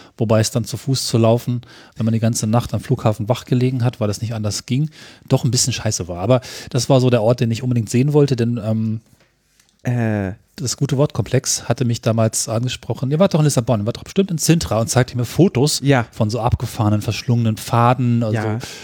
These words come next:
Speaker 1: Spiraltreppen nach unten.
Speaker 2: Ja.
Speaker 1: Ich so
Speaker 2: Das ist, äh, k-, äh, die Q-, Quinta de
Speaker 1: Ja.
Speaker 2: Re-, Re-, Regalia.
Speaker 1: Ja.
Speaker 2: Regalaria. Äh, das ist, äh, der, es ist von so einem, ähm, <laughs>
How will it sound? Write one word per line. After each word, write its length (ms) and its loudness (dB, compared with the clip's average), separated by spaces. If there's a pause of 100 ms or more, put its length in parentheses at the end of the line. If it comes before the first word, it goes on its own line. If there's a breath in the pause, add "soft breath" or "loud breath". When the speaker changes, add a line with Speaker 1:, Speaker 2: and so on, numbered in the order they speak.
(220 loud breath)
Speaker 1:
Spiraltreppen 880 2
nach 180 -2
unten. 200 -2
Speaker 2:
Ja. 80 -2
Speaker 1:
Ich 80 -4
so 80 4
Speaker 2:
Das 140 6
ist, 160 2
äh, 140 2
k-, 200 -8
äh, 140 2
die 140 -8
Q-, 120 -20 (140)
Quinta 400 0
de 120 2
Speaker 1:
Ja. 120 6
Speaker 2:
Re-, 340 -6
Re-, 220 0 (340)
Regalia. 1120 2 (320)
Speaker 1:
Ja. 200 2
Speaker 2:
Regalaria. 760 -2 (560 loud breath)
Äh, 220 2
das 140 4
ist, 220 0
äh, 260 4
der, 440 0
es 100 -4
ist 120 0
von 180 -4
so 60 0
einem, 280 -4
ähm, 360 -6 (640 loud breath)
<laughs> 100 -6